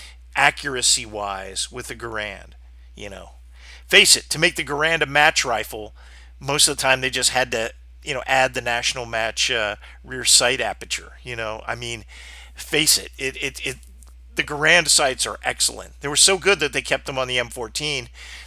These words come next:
They were so good they even sort of copied 'em for the Mini fourteen.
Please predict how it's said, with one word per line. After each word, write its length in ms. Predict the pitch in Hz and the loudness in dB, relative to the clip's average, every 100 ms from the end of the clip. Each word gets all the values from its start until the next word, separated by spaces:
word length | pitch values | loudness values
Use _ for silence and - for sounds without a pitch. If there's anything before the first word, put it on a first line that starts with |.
| - | -6
They 80 | |
were 80 | 165 | 2
so 180 | 156 208 | 4 4
good 200 | 185 202 | 4 2
they 100 | 170 | 2
even 400 | 147 202 202 156 | 0 -4 -4 -2
sort 240 | - 143 | -2 -2
of 80 | 131 | -6
copied 380 | - 127 - 131 | -2 -2 0 -4
'em 140 | 131 | -4
for 140 | 127 156 | -4 -6
the 100 | 147 | -4
Mini 240 | 160 190 | -6 -6
fourteen. 580 | 180 123 98 - - 143 | -8 -12 -12 -12 -12 -16